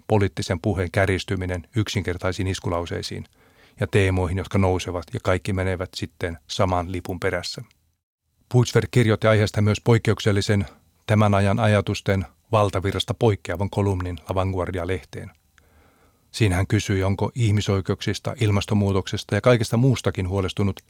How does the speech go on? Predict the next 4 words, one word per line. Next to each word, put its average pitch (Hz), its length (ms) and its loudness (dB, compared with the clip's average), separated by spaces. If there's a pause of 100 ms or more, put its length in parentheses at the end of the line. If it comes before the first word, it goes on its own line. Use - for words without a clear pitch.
(140)
edistyneistö 101 680 0 (120)
kaivamassa 92 480 -2
itselleen 101 500 -4 (100)
ansaa. 85 560 -4